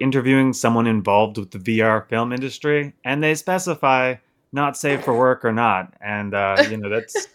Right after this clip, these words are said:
<laughs> that, that's clearly in there. So, I, I, I mean, I don't think I'd be, like, opposed with that, but I, I, I mean, I've definitely on my channel been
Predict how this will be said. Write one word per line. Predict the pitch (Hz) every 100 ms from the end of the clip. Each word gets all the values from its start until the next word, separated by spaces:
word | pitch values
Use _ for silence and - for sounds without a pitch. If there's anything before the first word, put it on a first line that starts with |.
| -
<laughs> | - _ -
that, | 127
that's | 139 147
clearly | - 151 147 139 131
in | 139
there. | 113 101
So, | 98 110
I, | 104 101 - -
I, | 110 107 107 - _ -
I | 120
mean, | 131 131
I | 117
don't | 135
think | 127 127
I'd | 117 107
be, | 113 110 104
like, | 101 90 - _ _ _
opposed | 107 - 120 147 156
with | 175 160
that, | 175 180 175
but | 113
I, | 104 101 -
I, | 82 95 - 101
I |
mean, | 107 110
I've | 107 107 98
definitely | 110 110 117
on | 104 98
my | 110 120
channel | 135 123 123 123
been | 107 104 98 95